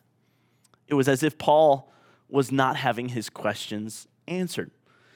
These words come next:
He keeps <laughs> asking God, but there is no answer whatsoever. Now, I don't know about you, but this is for me. There is nothing more frustrating than having questions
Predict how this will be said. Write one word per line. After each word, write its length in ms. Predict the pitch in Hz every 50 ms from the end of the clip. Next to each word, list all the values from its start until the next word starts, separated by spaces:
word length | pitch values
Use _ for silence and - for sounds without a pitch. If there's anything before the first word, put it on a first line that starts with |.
| _ _ _
He 140 | - - 127
keeps 400 | - - - 185 185 165 - - -
<laughs> 20 |
asking 640 | - - - 165 165 - - - - 165 151 147 135
God, 360 | 151 147 156 139 127 123 110
but 220 | - 117 - _ - - - - - - -
there 280 | 131 127 151 143 143
is 260 | 143 139 131 113 120
no 400 | 127 135 139 143 147 151 156 147
answer 680 | - - 135 139 139 131 - - 123 110 104 101 - - _ -
whatsoever. 760 | - 101 107 95 - - - 110 104 92 92 90 - - - _ _ _ _ _ _ _ _ _ _ _ _ _ _ _ _ _ _ -
Now, 300 | 139 123 120 92 - -
I 80 | - 147
don't 160 | 156 151 143
know 140 | 143 143 143
about 240 | 135 131 131 117 98
you, 260 | 127 147 170 196 214
but 180 | 156 - - 110
this 220 | 139 135 - -
is 120 | 131 -
for 200 | - - 139 127
me. 320 | 131 143 151 135 107 - _ _ _ _ - - - - - _ _ _
There 180 | - 143 143 139
is 140 | 135 131 127
nothing 580 | 139 156 156 151 151 - 175 156 147 143 143 143 151 151
more 440 | 160 156 151 156 156 160 160 160 156
frustrating 840 | - - - 147 135 135 131 - - 123 113 101 92 92 85 - - _ _ _ _ _ _ _ _ _ _
than 240 | - 127 143 135 131
having 380 | 139 156 160 170 170 170 160
questions 760 | - - 170 156 143 - - - 101 98 92 104 117 - -